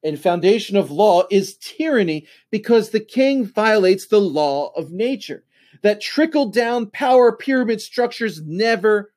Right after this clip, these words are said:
worked in history. Rather, the power of people united together is more powerful than any false belief in a divine right of kings.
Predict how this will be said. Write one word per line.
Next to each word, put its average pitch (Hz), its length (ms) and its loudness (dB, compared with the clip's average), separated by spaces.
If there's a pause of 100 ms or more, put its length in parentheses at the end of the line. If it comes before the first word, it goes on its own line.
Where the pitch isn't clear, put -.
(160)
worked 214 460 0
in 202 200 -2
history. 160 540 -10 (1000)
Rather, 233 380 0
the 202 100 0
power 247 480 2
of 202 240 -6
people 220 320 -4
united 180 560 -2
together 165 480 -2 (200)
is 175 180 -6
more 208 180 0
powerful 240 540 0
than 180 160 -2
any 277 240 0
false 208 320 0
belief 147 480 -4 (200)
in 190 160 -2
a 180 100 0
divine 139 420 -4
right 127 160 -4
of 120 100 -14
kings. - 540 -8